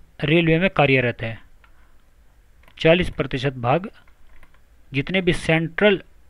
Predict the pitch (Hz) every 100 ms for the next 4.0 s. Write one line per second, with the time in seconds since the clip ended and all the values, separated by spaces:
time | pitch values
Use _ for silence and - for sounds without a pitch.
0 | _ _ _ - 175 165 180 185 131 151
1 | 185 - 170 214 160 160 143 190 170 160
2 | - 151 165 - - - - - - -
3 | - 131 165 160 165 160 156 160 185 214